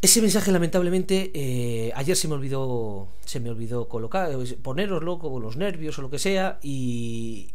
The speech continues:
y aunque le contesté, de hecho ya veis que aquí este, este mensaje mío tiene dieciséis horas, y aquí veis la opción de poder borrar, que esto es lo que ha hecho él,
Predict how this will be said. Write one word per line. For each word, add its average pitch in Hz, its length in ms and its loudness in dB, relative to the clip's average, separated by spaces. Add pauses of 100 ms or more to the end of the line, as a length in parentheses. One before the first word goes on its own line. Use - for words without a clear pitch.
y 151 140 -2
aunque 143 240 0
le 139 100 0
contesté, 147 520 0
de 156 80 -2
hecho 151 180 -2
ya 139 100 -2
veis 135 200 -2
que - 80 -4
aquí 135 240 -4
este, 123 260 -4
este 139 160 -4
mensaje 131 320 -2
mío 131 180 -2
tiene 127 380 -2
dieciséis 113 540 -2
horas, 147 320 0
y 101 100 -4
aquí 104 160 -2
veis 123 240 0
la 131 80 0
opción 131 320 0
de 123 80 0
poder 123 280 0
borrar, 127 320 2
que 139 80 -2
esto 123 120 -2
es 107 60 -2
lo 110 80 -2
que 113 80 -2
ha - 20 -2
hecho 127 220 -2
él, 131 240 -2